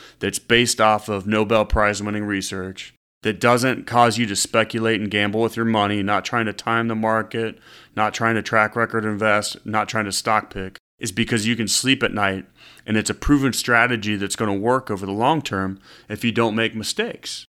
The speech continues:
So do I have a clear, emotionally free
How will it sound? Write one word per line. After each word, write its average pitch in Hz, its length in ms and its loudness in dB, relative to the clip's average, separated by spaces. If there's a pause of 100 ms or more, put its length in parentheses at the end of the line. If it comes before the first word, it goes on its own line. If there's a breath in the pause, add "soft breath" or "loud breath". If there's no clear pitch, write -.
So 120 160 0
do 143 240 4
I 156 100 6
have 139 220 2
a 104 40 0
clear, 165 560 2
emotionally 135 720 2
free 127 640 0